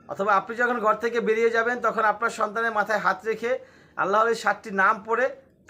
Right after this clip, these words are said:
<coughs> তারপরে ঘর থেকে বেরিয়ে যান। আপনারা যারা পিতারা আছে তারা করতে পারেন, মাতারা আছেন তারাও করতে পারেন, বাবা মা উভয়ই করতে পারেন আপনার সন্তানের মঙ্গলের জন্য। তো সেই নামটা হচ্ছে কি? নামটা হচ্ছে, এক নম্বর হচ্ছে ইয়া আল্লাহু,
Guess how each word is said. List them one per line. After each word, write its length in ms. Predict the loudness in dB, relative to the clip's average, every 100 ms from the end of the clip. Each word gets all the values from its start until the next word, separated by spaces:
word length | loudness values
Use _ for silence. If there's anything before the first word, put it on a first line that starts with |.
| -6
<coughs> 480 | -6 -10 _ _ -2
তারপরে 280 | 0 2 2
ঘর 160 | 2
থেকে 260 | 0 -2 -2
বেরিয়ে 280 | 2 2 0
যান। 220 | -4 -8 _ _ _ _ _ _ _ -10
আপনারা 240 | -2 0
যারা 180 | 4 2
পিতারা 380 | 0 -2 2 2
আছে 140 | 2
তারা 180 | 0 0
করতে 280 | 0 -4 0
পারেন, 320 | 0 0 -2 -8 _ _ -4
মাতারা 420 | -2 2 4 4
আছেন 240 | 2 0
তারাও 260 | 2 4 4
করতে 280 | 0 -4 0
পারেন, 280 | 0 0
বাবা 340 | 0 2 4 4
মা 120 | 4
উভয়ই 380 | 0 0 -2 0
করতে 280 | -2 0 0
পারেন 260 | 0 -2 -12 _ _ _ _ _ _ _ _ _
আপনার 240 | -10 -4 -4
সন্তানের 460 | -2 -2 0 0
মঙ্গলের 420 | 2 2 4 2
জন্য। 340 | 0 -4 -6 -16 _ _ _ _ _ _ _ _ _ _ _ _ _ _ _ _
তো 60 | -16
সেই 240 | -6 -2
নামটা 340 | 2 2 4 0
হচ্ছে 240 | 0 -4
কি? 160 | -8 0
নামটা 440 | 0 0 4 4
হচ্ছে, 280 | 4 2 0
এক 200 | 0 2
নম্বর 240 | 0 2 0
হচ্ছে 200 | -2 -4
ইয়া 180 | 2 4
আল্লাহু, 640 | 4 4 4 4 0 -6